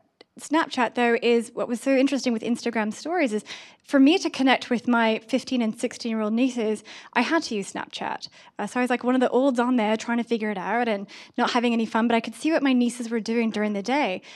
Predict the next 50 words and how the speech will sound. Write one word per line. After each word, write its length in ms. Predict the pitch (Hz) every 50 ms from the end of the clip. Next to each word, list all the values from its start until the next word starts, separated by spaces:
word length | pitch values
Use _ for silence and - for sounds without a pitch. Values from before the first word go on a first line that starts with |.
| - - - -
As 80 | 240 -
soon 80 | 311
as 80 | 381 403 -
Instagram 540 | - 277 311 302 - 330 285 294 262 247 -
stories 380 | - - 269 269 294 320 294
happened, 240 | 247 233 220 233 226
which 140 | 233 - -
is 60 | -
a 40 | 262
platform 480 | - - 320 370 359 - - 381 339
that 220 | 277 262 247 - -
a 40 | 233
lot 220 | 240 240 254 254
of, 80 | 269 254
like, 240 | 254 247 220 214 190 233
younger 260 | 233 226 240 247 262
people 300 | 254 - 254 247 - 262
and 100 | 240 226
millennials 360 | 220 214 226 262 294 254 202
just 200 | - 220 202 - -
are 140 | 226 226 233
not 360 | 233 208 196 202 226 240 - -
on, 340 | - 208 202 208 254 311 359 - - - - - - - - -
um, 280 | - 233 240 240 240 - - -
when, 320 | 220 240 233 262 262 262 240
when 340 | - 233 240 233 233 220 - - _ _ -
Instagram 420 | - 349 370 - 370 311 294 262 262
came 200 | 254 - 254 247
along 260 | 240 240 254 269 254
and 300 | 214 208 214 220 226 233
literally 400 | 233 240 269 311 359 359 370 330
just 320 | 254 - 262 262 - -
took 420 | - - 277 277 226 175 - - - _ _ _ _ - 202
down 440 | 190 240 262 269 226 170 - 202 208
Snapchat. 640 | - - 247 240 285 - - - - - 101 98 - - _ - - - - -
I 40 | 233
mean, 80 | 233
you 80 | 240 226
couldn't 180 | - 294 269 277
do 120 | 269 262
the, 160 | 220 226 233 -
the 80 | 220
dog 300 | 202 226 226 240 247 240
faces, 400 | - - 220 214 - - 208 196
but 100 | - 220
you 80 | - 240
could 140 | - 247 214
do 100 | 262 247 -
everything 480 | - 254 254 269 226 - - 247 254
else. 360 | 320 415 311 180 - - -